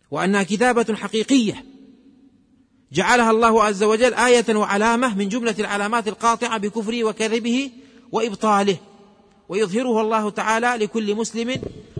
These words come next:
كاتب وغير كاتب، ويخفيها عمن أراد شقاوته وفتنته". وقال ابن كثير فبين،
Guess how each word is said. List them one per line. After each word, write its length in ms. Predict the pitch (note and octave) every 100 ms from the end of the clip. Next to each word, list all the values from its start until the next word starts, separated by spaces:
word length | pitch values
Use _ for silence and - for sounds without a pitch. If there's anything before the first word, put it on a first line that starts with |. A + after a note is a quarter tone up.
| -
كاتب 560 | G3+ A3 G#3+ A#3 C4+ A#3+
وغير 360 | A3 A#3 A3+
كاتب، 440 | G3+ A3 A3 A#3+ C4+ - - _ -
ويخفيها 600 | F#3+ G#3+ - B3 A3 B3+ - - _ _ _
عمن 280 | A#3+ A#3+ A3
أراد 340 | G#3+ A3 G#3+ G3+
شقاوته 800 | G#3 G3 G3 G#3 A3+ G#3 B3 A#3+ - _ _ _ - _ _ -
وفتنته". 560 | B3 G#3+ E3+ F3 - - - _ _ _ _ _ _
وقال 280 | C3+ F#3 G3
ابن 160 | F#3+ G3
كثير 440 | G#3 F#3+ C4 C#4 - _ _ _ _ _ _ _ _ _ _
فبين، 720 | - F3 A#3 B3+ A3+ G3+ E3+